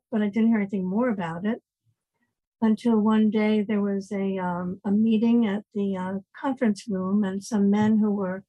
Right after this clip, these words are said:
brought in to do the prototypes for this were going to show their work. <laughs> And I had no idea that they'd been even asked to do this. So I crashed that meeting, got there early, and, um, put mine on the table after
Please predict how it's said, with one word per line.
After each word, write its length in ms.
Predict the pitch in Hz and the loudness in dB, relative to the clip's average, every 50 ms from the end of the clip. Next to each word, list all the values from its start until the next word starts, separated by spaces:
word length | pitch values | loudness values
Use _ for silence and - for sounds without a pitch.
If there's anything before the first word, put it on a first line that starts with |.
| _ _ - _ _ _ _ - | _ _ -20 _ _ _ _ -2
brought 220 | 220 214 214 202 | 0 2 2 2
in 200 | 208 202 202 196 | 2 2 0 0
to 120 | - 233 | -2 -4
do 180 | 190 180 196 196 | -4 -2 -2 -2
the 120 | 196 190 - | -2 -4 -4
prototypes 640 | - 233 254 262 294 233 - - 185 185 - - - | -4 -2 -2 -2 -2 -4 -4 -4 -6 -6 -6 -10 -12
for 180 | - 202 180 165 | -8 -6 -6 -6
this 340 | 170 175 185 190 185 - - | -6 -8 -8 -10 -12 -14 -12
were 80 | 196 | -10
going 200 | 180 190 180 180 | -8 -6 -4 -4
to 60 | 185 180 | -6 -6
show 280 | - - 233 196 208 | -8 -6 -4 -2 -2
their 180 | 202 196 202 202 | -2 -2 -2 -4
work. 260 | 202 233 285 302 302 _ _ _ _ _ _ _ _ _ _ _ _ _ _ _ _ | -4 -4 -6 -8 -10 _ _ _ _ _ _ _ _ _ _ _ _ _ _ _ _
<laughs> 200 | - 202 - - | -2 -2 -2 0
And 280 | - 247 220 226 233 233 - - - 214 - - | 0 2 2 2 0 -2 -6 -14 -16 -10 -4 0
I 60 | 220 | 2
had 160 | 240 226 214 | 2 4 4
no 120 | 233 240 | 4 4
idea 360 | 233 233 226 208 220 220 220 208 | 2 2 0 0 2 0 0 0
that 160 | 208 208 196 | -2 -4 -4
they'd 220 | 208 196 190 185 _ _ _ - | -2 -4 -4 -4 _ _ _ -2
been 120 | 214 214 220 | 0 2 2
even 260 | 208 190 196 196 185 | 2 2 0 0 -2
asked 300 | 175 175 208 - - - | -2 -4 -6 -8 -10 -12
to 60 | 208 | -14
do 340 | 180 202 - 202 208 202 180 | -10 -4 -2 0 0 0 -2
this. 280 | 180 185 - - 214 | -4 -8 -10 -12 -14
So 600 | - - - - - - 220 202 196 190 202 202 - | -14 -16 -18 -12 -6 -4 -2 -2 -2 -4 -4 -6 -4
I 80 | 202 190 | -6 -6
crashed 500 | 196 - - 247 233 247 254 240 - - | -6 -8 -6 -4 -2 -2 -2 -4 -6 -6
that 200 | 190 175 175 - | -6 -4 -4 -4
meeting, 600 | 190 175 170 165 170 175 180 202 233 254 240 - _ _ _ _ _ _ _ _ - | -4 -4 -4 -4 -4 -4 -4 -4 -4 -6 -6 -8 _ _ _ _ _ _ _ _ -4
got 180 | 214 202 202 - | -2 -2 -2 -2
there 180 | - 185 185 185 | -4 -4 -4 -4
early, 580 | - 175 175 165 160 170 185 190 202 220 285 - _ _ _ - | -4 -6 -4 -4 -6 -6 -6 -4 -4 -4 -6 -6 _ _ _ -6
and, 340 | 196 185 180 185 185 185 | -4 -4 -4 -4 -6 -6
um, 480 | 190 180 180 180 180 180 180 190 190 190 | -6 -6 -6 -6 -6 -8 -8 -10 -10 -10
put 160 | - 226 226 262 | -10 -8 -4 -2
mine 220 | 196 190 190 196 | -2 0 0 2
on 100 | 202 202 | 2 0
the 80 | 196 190 | 0 -2
table 640 | - - - 180 175 180 170 175 180 190 196 214 - _ _ _ _ _ _ _ _ _ _ _ _ _ _ - | -6 -8 -6 -6 -4 -4 -4 -6 -6 -4 -4 -6 -8 _ _ _ _ _ _ _ _ _ _ _ _ _ _ -2
after 720 | 196 196 220 214 - - - 220 190 180 175 175 185 196 | 0 0 0 0 -2 -6 -6 -4 -2 -2 -2 -4 -4 -6